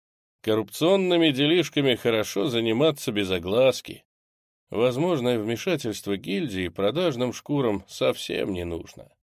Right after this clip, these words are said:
Выбрались с площади и прошли до околотка буквально сотню шагов. Это было старое кирпичное строение в два этажа с полуподвалом, где через решетки узких окон,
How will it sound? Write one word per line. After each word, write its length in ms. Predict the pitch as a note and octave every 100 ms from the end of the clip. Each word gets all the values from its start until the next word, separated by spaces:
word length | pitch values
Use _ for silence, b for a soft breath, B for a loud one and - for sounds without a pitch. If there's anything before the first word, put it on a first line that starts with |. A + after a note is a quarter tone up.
| _ _ _ _
Выбрались 560 | G2+ C3 G#3+ F#3 B2 G3+
с 80 | -
площади 800 | - F#3+ F#3 E3 D3 D3 C3 F#2 F#2+
и 140 | F#3
прошли 600 | G3 A#2+ G#2 - A2+ D#3+
до 160 | C3 F#2+
околотка 580 | - F#2 D3 D3 - A2
буквально 640 | F#2 D#2+ F#2+ B2 A#2+ A#2+
сотню 480 | - F#2+ F2 - G2
шагов. 640 | - G2+ - - - _ _ _ _ _ _
Это 240 | - B2 G2
было 260 | G2+ A#2+
старое 520 | G#2+ - A#2 B2+ A#2+ G2+
кирпичное 680 | G2 F#2 A2 A2+ - G#2+
строение 720 | G2+ - G#2+ A#2+ A2+ F#2 F2+
в 80 | E2
два 320 | E2 G2+ G2
этажа 540 | F#2 - F#2 G#2 B2+ G#2
с 100 | -
полуподвалом, 1040 | A#2+ C#3+ C3 C#3 B2 G2 F#2 F2+ F2 F2
где 220 | E2 F#2+
через 320 | G2 G2 F#2 F2+
решетки 540 | F#2 - G#2 F#2+ F#2
узких 440 | G2 F#2+ - E2 -
окон, 420 | D#3+ D#3 - -